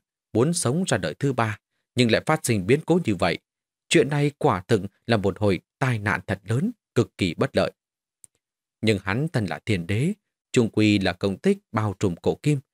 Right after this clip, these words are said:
ngăn chặn đại địch, máu huyết của thiên đế chiến đế sôi trào. Một trận chiến này chấn khiếp hoàn vũ, nhất định sẽ được ghi lại trong trận chiến huy hoàng nhất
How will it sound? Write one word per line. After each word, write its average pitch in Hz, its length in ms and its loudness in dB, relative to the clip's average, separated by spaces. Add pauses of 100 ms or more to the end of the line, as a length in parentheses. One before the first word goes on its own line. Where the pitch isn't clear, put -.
(200)
ngăn 104 220 0
chặn - 200 -6
đại 98 240 -4
địch, 104 160 0 (460)
máu 104 160 0
huyết 185 200 -2
của 90 160 0
thiên 90 200 -4
đế 120 260 -2
chiến 151 260 -2
đế 139 260 0
sôi 143 180 0
trào. 87 300 -2 (1080)
Một 156 140 2
trận 135 160 2
chiến 214 200 0
này 110 280 2
chấn 175 240 0
khiếp 240 180 0 (100)
hoàn 82 260 -2
vũ, 147 260 0 (360)
nhất 117 180 2
định 98 160 0
sẽ 127 120 -2
được 104 300 -4
ghi 101 240 2
lại 90 200 -2 (280)
trong 95 240 -2
trận 98 200 -2
chiến 143 180 -2
huy 107 280 -2
hoàng 85 260 -2
nhất 180 160 -2